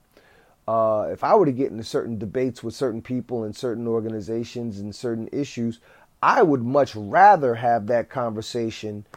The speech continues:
via instant message on social media, uh, even though it's, like, one-on-one, because, and I've had this happen, you know, somebody would say something to me on the phone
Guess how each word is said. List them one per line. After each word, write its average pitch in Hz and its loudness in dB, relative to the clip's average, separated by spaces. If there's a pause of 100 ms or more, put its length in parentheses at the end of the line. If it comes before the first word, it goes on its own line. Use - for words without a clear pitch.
(140)
via 127 2
instant 120 -4
message 107 -6 (380)
on 113 0
social 113 -4
media, 107 -4 (420)
uh, 110 0
even 139 2
though 131 6
it's, 113 -2
like, 110 -2
one-on-one, 127 2 (380)
because, 131 2 (100)
and 123 -4
I've 117 -6
had 127 -2
this 117 -8
happen, 147 -2 (380)
you 135 0
know, 113 0 (320)
somebody 156 4
would 131 4
say 139 0
something 127 -2
to 135 -6
me 120 -4
on 110 -4
the 107 -8
phone 139 2